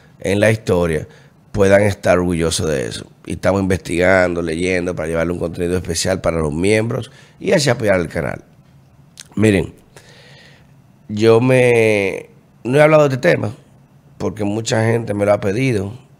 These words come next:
eh, pero yo no era tan asiduo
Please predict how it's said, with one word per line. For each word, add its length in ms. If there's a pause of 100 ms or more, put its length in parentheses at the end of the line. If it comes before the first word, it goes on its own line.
(460)
eh, 440 (400)
pero 400
yo 220 (1160)
no 520
era 340
tan 220
asiduo 1000